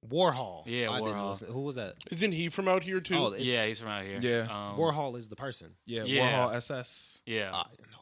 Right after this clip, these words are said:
Speaker 1: idea.
Speaker 2: SoundCloud legend. Hasn't, uh, he hadn't dropped an album since, for the last, I think, four or five years, since two thousand eighteen.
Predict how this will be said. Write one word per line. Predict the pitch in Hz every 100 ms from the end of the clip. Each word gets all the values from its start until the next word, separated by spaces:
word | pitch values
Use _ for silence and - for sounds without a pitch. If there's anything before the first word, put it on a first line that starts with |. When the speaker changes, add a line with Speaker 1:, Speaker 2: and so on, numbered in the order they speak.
| -
Speaker 1:
idea. | - - -
Speaker 2:
SoundCloud | 143 120 - 113 107
legend. | 110 110 113 113 113 120 _ -
Hasn't, | 117 113 107 110 - 117 123 123 117 101
uh, | 127
he | 120
hadn't | 131 127
dropped | 123 117
an | 113
album | 101 117 113
since, | 113 110 107 101 - -
for | 110
the |
last, | 107 104 101 -
I | 104
think, | 107 - _
four | - 110
or |
five | 113 127 127
years, | 135 143 143 -
since | 117 104 -
two | -
thousand | 110 104
eighteen. | 104 98 120 127